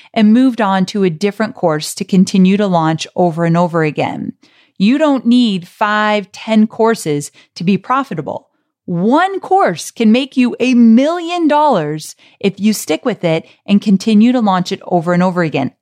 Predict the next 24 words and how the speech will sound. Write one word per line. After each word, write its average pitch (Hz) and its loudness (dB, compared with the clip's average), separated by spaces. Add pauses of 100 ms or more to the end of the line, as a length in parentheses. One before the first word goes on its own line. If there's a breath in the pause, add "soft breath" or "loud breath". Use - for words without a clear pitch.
I've 254 -2
seen 349 -4
it 320 -4
happen 320 -2
many 247 4
times, 170 -4
not 196 0
just 202 -6
for 175 -2
me. 180 0 (600)
The 233 -2
secret 254 -2
is 214 -2
to 220 -2
improve 240 -2
your 233 0
course 220 -2
and 302 2
your 311 2
launch 269 0 (380)
each 240 0
time 185 0
you 202 2
do. 269 -4